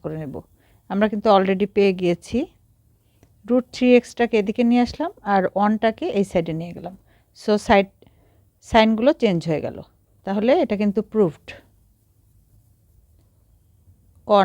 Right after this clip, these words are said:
নাম্বার। হ্যাঁ, এবার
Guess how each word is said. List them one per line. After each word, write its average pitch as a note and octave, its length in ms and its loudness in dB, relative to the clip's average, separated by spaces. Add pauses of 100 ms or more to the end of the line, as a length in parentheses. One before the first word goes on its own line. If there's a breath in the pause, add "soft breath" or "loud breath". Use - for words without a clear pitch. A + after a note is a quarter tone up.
নাম্বার। E3 320 -4 (680)
হ্যাঁ, D4 220 -4 (4000)
এবার B3 160 4